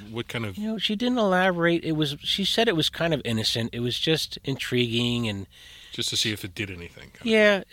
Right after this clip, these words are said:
Speaker 2: and she said it was kind of like curiosity that, you know, killed the cat kind of thing, that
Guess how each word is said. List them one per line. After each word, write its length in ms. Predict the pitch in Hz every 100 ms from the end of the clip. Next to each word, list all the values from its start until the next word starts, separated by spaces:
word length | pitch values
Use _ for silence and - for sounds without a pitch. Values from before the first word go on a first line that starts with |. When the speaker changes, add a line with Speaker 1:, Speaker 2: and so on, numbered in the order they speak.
| 196
Speaker 2:
and 100 | -
she 160 | 196
said 240 | - 208 202
it 80 |
was 120 | 156 -
kind 220 | - 170
of 80 | 165
like 160 | 160
curiosity 600 | - 156 156 151 147 151
that, 160 | 143 -
you 120 | 135
know, 140 | 123 120
killed 280 | - 147 135
the 80 |
cat 320 | 127 143 139 -
kind 200 | 123 104
of 80 |
thing, 300 | - 123 120
that 240 | 117 98